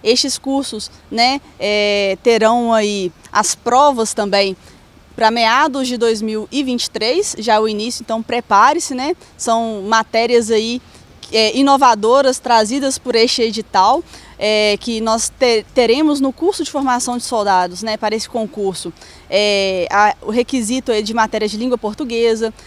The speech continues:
noções de língua inglesa, que é uma inovação, né,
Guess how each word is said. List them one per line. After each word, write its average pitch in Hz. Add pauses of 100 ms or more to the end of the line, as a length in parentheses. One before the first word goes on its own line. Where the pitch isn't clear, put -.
(160)
noções 302
de 370
língua 294
inglesa, 247
que -
é 226
uma 233
inovação, 208 (260)
né, 226